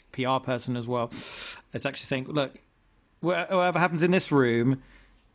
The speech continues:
these ideas that are coming up now, they're just gonna go and Post-its and go around the wall. They may never go anywhere. And actually, we'll probably have to come up with fifty ridiculous ideas and get one or two ones that are actually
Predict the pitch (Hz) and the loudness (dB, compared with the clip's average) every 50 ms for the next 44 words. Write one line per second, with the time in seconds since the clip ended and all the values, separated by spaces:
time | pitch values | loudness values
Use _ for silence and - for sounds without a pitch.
0 | _ - 131 135 123 147 147 139 165 160 - 170 151 139 151 160 156 156 147 - | _ -4 -4 -2 2 2 2 2 2 0 0 0 2 2 2 2 2 0 0 2
1 | - 143 123 123 117 120 - - 143 - - 170 160 151 156 151 147 147 - 151 | 2 2 2 2 0 -2 0 0 -2 0 0 0 0 2 2 2 2 2 0 0
2 | 151 147 - 135 - 143 127 131 131 127 131 131 127 120 113 113 117 - _ - | 0 0 -4 -4 -4 0 0 2 0 0 0 0 0 0 0 0 -2 -4 _ 0
3 | 247 240 226 220 208 190 175 156 131 135 110 123 110 104 101 95 90 90 90 87 | 4 4 6 6 6 4 4 2 0 2 2 2 2 2 0 -2 -4 -6 -8 -8
4 | 92 101 98 - - _ _ _ _ _ _ _ _ _ _ _ 151 147 151 147 | -8 -8 -8 -10 -14 _ _ _ _ _ _ _ _ _ _ _ 0 0 0 -2
5 | - - 151 143 143 139 139 135 139 - _ _ _ - - - 143 151 147 147 | -4 -2 0 2 2 2 0 -2 -6 -14 _ _ _ -20 -12 0 0 2 2 2
6 | - 196 196 190 147 175 165 - - 151 - - - 139 139 135 135 123 120 - | 0 2 2 2 0 0 -2 0 -2 -4 -4 0 0 0 2 2 2 0 0 -2
7 | - - 131 123 120 113 - - - - - - _ _ _ _ _ _ _ _ | -4 -4 -2 -2 -2 -4 -8 -16 -20 -20 -20 -20 _ _ _ _ _ _ _ _
8 | _ _ _ _ _ _ _ _ - 196 185 160 - - - - 156 147 139 135 | _ _ _ _ _ _ _ _ 0 0 0 0 -2 -4 0 2 2 2 2 2
9 | 123 127 123 - - 151 143 - - 143 127 120 - 131 117 113 110 104 117 107 | 0 0 0 2 0 0 0 0 -2 -2 -2 0 0 0 0 0 0 0 0 0
10 | 104 101 98 98 98 101 95 - - - - 131 113 131 120 120 120 117 117 120 | 0 0 0 -2 -2 -4 -4 -6 -10 -8 -8 -2 -2 -2 -2 -2 -8 -14 -12 -8
11 | 127 131 143 135 123 120 110 - - 139 131 117 110 110 104 104 104 98 92 127 | -2 0 2 2 2 0 -2 0 2 2 2 4 2 2 2 2 0 0 0 0
12 | 127 117 110 107 - - - 143 120 110 95 | 0 0 0 -2 -4 -4 -4 -2 -2 -2 -4